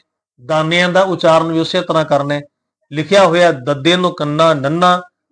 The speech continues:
ਤੇ ਯਈਏ ਸ਼ਬਦ ਨੂੰ ਦੁਲਾਵਾਂ ਲਗਾ ਕੇ। ਆਪਾਂ ਉਚਾਰਨ ਕਰਾਂਗੇ, ਦੱਦੇ ਨੂੰ ਕੰਨਾ, ਨੰਨੇ ਨੂੰ ਸਿਹਾਰੀ, ਐੜੇ ਉੱਪਰ ਦੁਲਾਵਾਂ ਲਾ ਕੇ, ਦਾਨਿਆ, ਕਿ ਸਰਬਤਰ ਦਾਨਿਆ,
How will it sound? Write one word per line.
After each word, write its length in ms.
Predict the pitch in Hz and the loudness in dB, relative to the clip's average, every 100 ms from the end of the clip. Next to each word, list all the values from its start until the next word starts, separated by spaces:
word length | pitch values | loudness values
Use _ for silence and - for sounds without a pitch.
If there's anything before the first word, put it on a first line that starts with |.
| _ | _
ਤੇ 80 | 165 | -6
ਯਈਏ 420 | 143 165 175 190 | -2 0 2 2
ਸ਼ਬਦ 280 | 185 175 165 | 2 0 0
ਨੂੰ 180 | 170 156 | -2 -2
ਦੁਲਾਵਾਂ 400 | 151 135 131 135 | 0 0 0 -2
ਲਗਾ 260 | 131 127 | -2 -4
ਕੇ। 160 | - _ _ _ _ _ _ 151 | -6 _ _ _ _ _ _ -6
ਆਪਾਂ 200 | 156 170 | 0 2
ਉਚਾਰਨ 360 | 165 160 165 | 4 2 2
ਕਰਾਂਗੇ, 420 | 156 165 180 180 | 0 0 0 0
ਦੱਦੇ 380 | 156 139 131 156 | -2 -4 -2 0
ਨੂੰ 160 | 175 170 | 0 -2
ਕੰਨਾ, 400 | 139 135 156 214 - _ _ _ _ | -6 -2 -2 -2 -10 _ _ _ _
ਨੰਨੇ 340 | 123 151 190 214 | -8 -2 2 2
ਨੂੰ 120 | 214 | 2
ਸਿਹਾਰੀ, 640 | - 185 139 139 175 180 - _ - | 0 2 4 4 0 -2 -14 _ -4
ਐੜੇ 280 | 175 180 202 | 0 2 0
ਉੱਪਰ 240 | 196 185 | 2 0
ਦੁਲਾਵਾਂ 480 | 151 156 147 147 151 | 2 2 4 4 2
ਲਾ 180 | 143 143 | 4 2
ਕੇ, 240 | - 175 - 135 120 | -2 -8 -10 -10 0
ਦਾਨਿਆ, 580 | 143 143 139 160 165 107 _ _ _ _ _ _ _ | 2 2 2 2 0 -4 _ _ _ _ _ _ _
ਕਿ 160 | - 190 | -4 -2
ਸਰਬਤਰ 840 | - - 214 185 160 170 - 156 | 0 2 2 2 0 0 0 0
ਦਾਨਿਆ, 720 | 143 160 160 160 160 160 160 | 2 2 2 2 0 0 -4